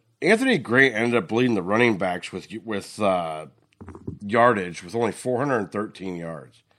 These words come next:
And at least back to two thousand nine, which is far back as, uh,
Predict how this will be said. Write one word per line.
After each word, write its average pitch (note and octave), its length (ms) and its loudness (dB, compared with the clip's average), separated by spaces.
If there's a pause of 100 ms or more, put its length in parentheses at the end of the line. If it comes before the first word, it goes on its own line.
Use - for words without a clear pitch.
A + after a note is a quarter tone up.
(680)
And B2+ 140 2
at B2+ 120 4
least F#3+ 240 4
back C#3+ 200 6
to - 60 -8
two C#3 200 0
thousand A2 380 6
nine, G#2 240 4
which E2+ 140 -10
is E2+ 100 -10
far B2 260 2
back G#2+ 340 4
as, F2+ 440 -4
uh, D2 560 -6